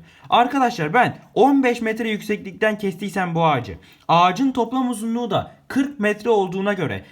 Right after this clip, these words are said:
kırk eksi on beşten buranın yirmi beş olduğunu bulabilirim ve bu diklikten yararlanarak on beş, yirmi, yirmi beş üçgenini oluşturabilirim. Yani şurası yirmi metreymiş arkadaşlar.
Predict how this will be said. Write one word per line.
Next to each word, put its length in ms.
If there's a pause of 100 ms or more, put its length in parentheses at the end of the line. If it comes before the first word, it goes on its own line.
(120)
kırk 280
eksi 240
on 180
beşten 400 (240)
buranın 440 (120)
yirmi 300
beş 180
olduğunu 520 (220)
bulabilirim 600 (160)
ve 340
bu 160
diklikten 480
yararlanarak 840 (120)
on 280
beş, 240
yirmi, 200
yirmi 320
beş 180
üçgenini 540 (220)
oluşturabilirim. 1120 (240)
Yani 440 (140)
şurası 560 (180)
yirmi 380
metreymiş 680 (180)
arkadaşlar. 580